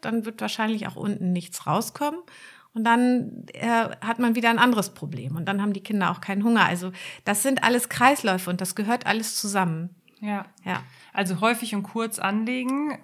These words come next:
Speaker 2: habe ich
Speaker 1: Genau.
Speaker 2: mitgenommen. Genau.
Speaker 1: Häufig und kurz anlegen. Und halt, ähm, ganz wichtig ist, dass man das Kind viel anguckt. Weil, äh,
Speaker 2: Mhm.
Speaker 1: durch die, also durch die, durch den Anblick des Kindes und, äh, die, ja, auch das Angucken des Kindes,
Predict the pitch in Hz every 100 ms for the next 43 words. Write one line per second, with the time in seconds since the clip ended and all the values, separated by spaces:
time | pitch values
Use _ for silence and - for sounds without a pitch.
0 | - 202 226 220 170 160 247 254 269 294
1 | 254 220 226 240 214 220 220 196 202 -
2 | 240 233 - 240 285 277 277 269 277 -
3 | - - 240 233 240 233 - 208 208 202
4 | 202 - 220 220 220 247 294 - 254 233
5 | 240 233 220 220 208 - - 214 - -
6 | 208 - 202 208 - 151 - - 196 196
7 | 196 196 196 196 190 233 226 220 - 202
8 | 202 202 - - - 190 190 202 208 190
9 | - _ - - - - - 202 - 190
10 | - 269 311 254 254 233 - - 254 240
11 | 226 - - 208 196 - 196 185 180 185
12 | 185 196 180 - - - - - 175 185
13 | 180 - 190 - - 185 - 202 214 -
14 | - 185 185 - 214 185 185 -